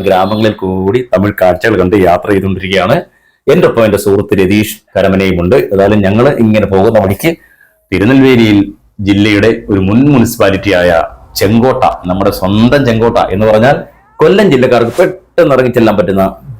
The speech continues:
പ്രദേശമാണ് ചെങ്കോട്ട. കൊല്ലത്തുനിന്ന് ഇറങ്ങിയാൽ പെട്ടെന്നൊരു കാഴ്ച മാറുകയാണ്. തമിഴ് കാഴ്ചകൾ, ഗ്രാമീണ കാഴ്ചകൾ, കൃഷിയിടങ്ങൾ, ഭാഷയും സംസ്കാരവും എല്ലാം മാറുന്നുണ്ട്. അതുപോലെ തന്നെ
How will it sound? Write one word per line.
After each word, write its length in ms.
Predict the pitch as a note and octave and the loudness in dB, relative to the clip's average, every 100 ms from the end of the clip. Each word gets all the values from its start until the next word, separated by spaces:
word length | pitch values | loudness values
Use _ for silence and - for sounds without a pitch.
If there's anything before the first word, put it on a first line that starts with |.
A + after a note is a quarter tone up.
| - | -2
പ്രദേശമാണ് 520 | G2+ G#2+ G2+ G2 F#2 F#2+ | 0 2 0 0 0 0
ചെങ്കോട്ട. 340 | G2 G2 F2+ - - _ _ _ _ - | 0 0 0 -4 -10 _ _ _ _ -2
കൊല്ലത്തുനിന്ന് 420 | A#2 G#2 C3 C3+ | 0 0 2 2
ഇറങ്ങിയാൽ 380 | G2 A2 C3+ D3+ - - _ _ _ | 2 2 2 0 -2 -12 _ _ _
പെട്ടെന്നൊരു 520 | G2 G2 - F3 F3+ C#3+ | -4 -2 -2 2 2 2
കാഴ്ച 260 | A#2+ B2 C#3 | 0 0 0
മാറുകയാണ്. 560 | A#2 C3 A#2+ F#2+ E2 - G#2+ | 2 2 2 0 -2 -6 -2
തമിഴ് 180 | A#2 B2 | 0 0
കാഴ്ചകൾ, 380 | A2+ G#2+ A#2 A2+ A#2 G#2 | 0 0 0 -2 -2 -2
ഗ്രാമീണ 360 | G2+ A#2 C3 A#2 | 0 2 2 2
കാഴ്ചകൾ, 360 | G#2+ G2+ A2 G#2+ - | 2 2 0 0 -4
കൃഷിയിടങ്ങൾ, 680 | G2 - B2 A#2+ A2 G#2+ - _ - _ - | -6 -2 0 2 2 0 -2 _ -20 _ -2
ഭാഷയും 420 | F#2+ G#2 C3+ C3 A2+ | -2 0 2 2 0
സംസ്കാരവും 500 | G2 - B2+ A#2+ A2 | -4 0 2 2 2
എല്ലാം 240 | G#2 C3 D3 A2+ | 2 4 4 4
മാറുന്നുണ്ട്. 420 | G#2 G#2 G2 F#2 - - - - | 2 2 0 -2 -6 -14 -10 -2
അതുപോലെ 380 | B2 D3 E3+ B2+ | 0 2 2 0
തന്നെ 200 | A#2+ | 0